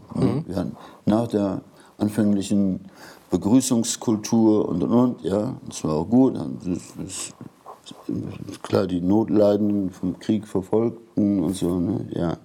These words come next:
Speaker 1: die müssen de-, den Asylrecht und so, den, den müssen natürlich zur Seite stehen, müssen ihnen helfen. So, die Probleme, die, die dann aber en-, entstanden sind, dadurch, dass eben auch andere und, und, und, und zu langsame Behörden und auch eine zu lasche Justiz und so,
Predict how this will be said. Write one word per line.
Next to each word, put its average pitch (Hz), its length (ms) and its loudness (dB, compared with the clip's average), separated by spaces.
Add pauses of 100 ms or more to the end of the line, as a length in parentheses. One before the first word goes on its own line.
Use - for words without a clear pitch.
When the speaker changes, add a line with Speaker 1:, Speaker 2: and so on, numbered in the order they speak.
(800)
Speaker 1:
die 95 40 4
müssen 107 520 2 (120)
de-, - 120 -2
den 92 460 0 (1300)
Asylrecht 98 720 2
und 95 160 -2
so, 92 160 2
den, 82 220 0
den 90 160 0
müssen - 360 -2
natürlich 92 340 -4
zur - 200 -4
Seite 98 220 0
stehen, 92 720 0
müssen 87 320 -2
ihnen 80 160 -4
helfen. 104 340 0 (440)
So, 95 180 0
die 104 160 0
Probleme, 117 560 4
die, 107 200 -2
die 92 140 -2
dann 98 200 0
aber 92 240 0 (120)
en-, - 280 -4
entstanden 110 440 0
sind, 82 300 -4
dadurch, 82 260 -2
dass - 220 -6
eben 85 180 0
auch - 200 -4
andere 104 480 4
und, 95 240 0
und, 85 100 0
und, 95 220 4
und 85 200 0
zu 76 160 -2
langsame 92 460 2
Behörden 120 600 4
und 92 160 -6
auch 87 100 -4
eine 80 160 -4
zu - 160 -4
lasche 98 360 0
Justiz 92 800 0
und - 160 2
so, 90 260 2